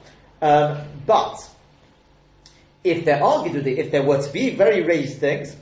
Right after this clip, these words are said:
then Anachanami, it would be mutter to, to, um, you know, yes, you would have to be careful about Schisa afterwards, but that's, yeah, that is, I mean, it's, you know, you are one hundred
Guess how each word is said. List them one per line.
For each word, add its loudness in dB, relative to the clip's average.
then -10
Anachanami, -8
it -12
would -10
be -6
mutter -6
to, 0
to, -2
um, -4
you -10
know, -4
yes, -4
you -6
would -4
have -4
to -16
be -10
careful -6
about -6
Schisa -12
afterwards, -6
but -4
that's, -6
yeah, 0
that -4
is, -6
I -6
mean, -2
it's, -4
you -12
know, -4
you 0
are 6
one 0
hundred -8